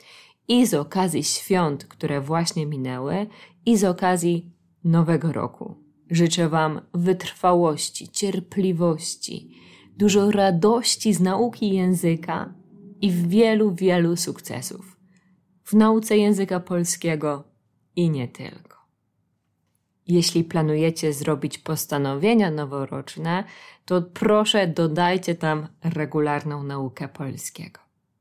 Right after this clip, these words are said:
A jeśli chcecie zrobić coś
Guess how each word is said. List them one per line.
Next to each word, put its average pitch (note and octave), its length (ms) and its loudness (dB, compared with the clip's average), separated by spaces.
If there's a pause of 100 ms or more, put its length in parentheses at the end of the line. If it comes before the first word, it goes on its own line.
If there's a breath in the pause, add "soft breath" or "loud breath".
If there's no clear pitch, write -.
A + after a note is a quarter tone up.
(720 loud breath)
A G3+ 320 0 (320)
jeśli F3+ 320 0
chcecie F#3+ 400 -2
zrobić F3+ 520 0
coś - 440 -4